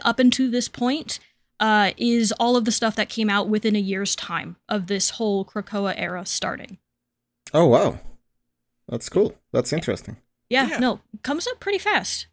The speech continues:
Speaker 1: Uh, there's a lot of stuff that they released in that time frame. A lot of comics. We had one start and end. We have new ones starting.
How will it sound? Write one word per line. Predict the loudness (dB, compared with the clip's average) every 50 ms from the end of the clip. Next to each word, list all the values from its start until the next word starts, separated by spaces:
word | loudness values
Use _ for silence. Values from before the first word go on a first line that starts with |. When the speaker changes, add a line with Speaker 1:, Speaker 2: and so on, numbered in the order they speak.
| _ _ _ _ _ _ _ _ _ -4
Speaker 1:
Uh, | -2 0 0
there's | 0 0 0
a | 0 0
lot | 0 0 0 0 0 0 0 -2
of | -2 -2
stuff | -2 -2 -2 -4 -4
that | -4 -4 -2
they | -2 0
released | 0 0 -2 -2 -2 -2 -2 -2
in | -4 -4
that | -4 -4 -6 -6
time | -8 -6 -6 -6 -6
frame. | -8 -10 -12 -12
A | -10
lot | -6 -4 -2 -2 0 -2
of | -2 -4
comics. | -6 -6 -6 -4 -4 -6 -8 -6 -6 -6 -6 -6 -4
We | -6 -2
had | 0 0 0 0 0
one | -2 -2 -2
start | -2 -2 -2 0 2 2 2 0
and | 0 -4 0
end. | 2 2 2 4 4 4 4 2
We | 2 0
have | 0 -2 -2 0 0
new | 0 2 2
ones | 0 2 2 2 0
starting. | 0 -2 -2 -2 -2 -2 -2 -2 0 0 0 0 -2